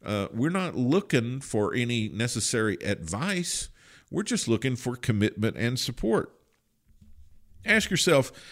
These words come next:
are my friends and colleagues and acquaintances still the ones I deserve at this stage in my life and career? Are you still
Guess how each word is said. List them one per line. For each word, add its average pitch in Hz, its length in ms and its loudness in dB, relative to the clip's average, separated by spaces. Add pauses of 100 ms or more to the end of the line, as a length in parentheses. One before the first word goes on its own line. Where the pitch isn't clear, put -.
are 151 140 4
my 190 180 8
friends 214 500 4
and 123 160 0
colleagues 156 680 2
and 101 100 2
acquaintances 139 640 2
still 131 640 6
the 98 120 4
ones 113 440 2
I 104 140 2
deserve 98 640 2
at 71 140 -4
this 98 160 0
stage 98 400 2
in 98 80 0
my 95 120 0
life 98 320 0
and 104 120 -6
career? 113 400 -4 (1200)
Are 127 120 6
you 147 100 8
still 202 520 4